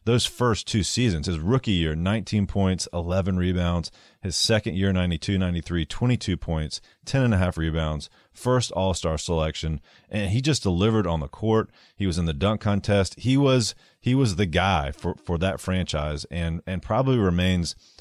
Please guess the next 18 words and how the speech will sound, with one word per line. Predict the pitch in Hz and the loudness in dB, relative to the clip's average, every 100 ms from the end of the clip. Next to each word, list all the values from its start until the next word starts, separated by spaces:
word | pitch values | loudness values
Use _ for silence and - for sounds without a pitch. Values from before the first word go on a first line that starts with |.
| _ | _
the | 76 95 | -4 0
most | 92 101 92 | 2 2 0
well-known | 80 92 95 90 90 87 | 0 4 4 4 2 0
Charlotte | 80 - 85 78 | -2 -2 -2 -2
Hornet. | - 87 73 67 | -2 -4 -2 -4
When, | 80 78 82 | -6 -6 -4
when | 82 | -4
you're | 82 | -2
looking | 95 90 90 | -4 -2 -2
at | 82 80 | -2 -2
it | 80 | -4
from, | - 80 76 | -6 -4 -6
from | - 78 | -6 -6
a | |
league-wide | 76 90 82 80 80 | -4 -4 -2 -2 -4
perspective, | 76 - 80 76 82 73 _ _ _ | -8 -8 -6 -6 -6 -8 _ _ _
there's | - 76 | -12 -8
still | - 95 | -4 -4